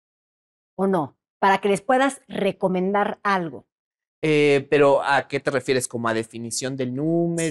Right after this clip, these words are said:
Speaker 1: Sí, exacto, o sea,
Speaker 2: ¿Las características principales del
Speaker 1: no,
Speaker 2: número?
Speaker 1: igual y que todos tengamos algún número, algún común denominador de siempre tengan todos cuidado con el seis.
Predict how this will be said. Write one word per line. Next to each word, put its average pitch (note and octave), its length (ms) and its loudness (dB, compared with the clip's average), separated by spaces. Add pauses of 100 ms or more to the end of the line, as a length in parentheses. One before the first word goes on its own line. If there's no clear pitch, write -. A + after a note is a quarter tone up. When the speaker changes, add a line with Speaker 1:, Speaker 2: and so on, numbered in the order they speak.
Speaker 1:
Sí, D#3+ 80 4
exacto, D#3 460 2
o A3+ 40 0
sea, A3+ 200 0
Speaker 2:
¿Las C3+ 180 0
características C#3 800 -2
principales B2+ 800 -6
del D4 160 0
Speaker 1:
no, D#4 260 6
Speaker 2:
número? C#4+ 200 0
Speaker 1:
igual D4 240 4
y D4+ 60 -4
que C4 180 2
todos D4 320 2
tengamos B3+ 480 -2
algún B3 340 0
número, A3+ 500 0
algún G#3+ 320 0
común A3+ 300 -2
denominador F#3+ 580 -2
de G3 200 -2
siempre C#4 460 -2
tengan B3 440 -4
todos B3 240 0
cuidado G#3+ 340 0
con E3 200 -4
el D3 100 -12
seis. - 380 -14